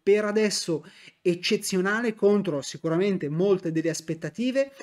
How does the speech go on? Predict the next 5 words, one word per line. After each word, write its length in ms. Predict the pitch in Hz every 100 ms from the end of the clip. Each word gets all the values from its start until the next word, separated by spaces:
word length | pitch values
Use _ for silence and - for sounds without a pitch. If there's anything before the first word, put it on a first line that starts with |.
| - _ -
perché 460 | 185 180 233 208
è 400 | - 190 180 - _ _ -
il 340 | 190 214 170
miglior 640 | 165 202 208 240 233 226 -
anno 600 | 190 185 175 180 233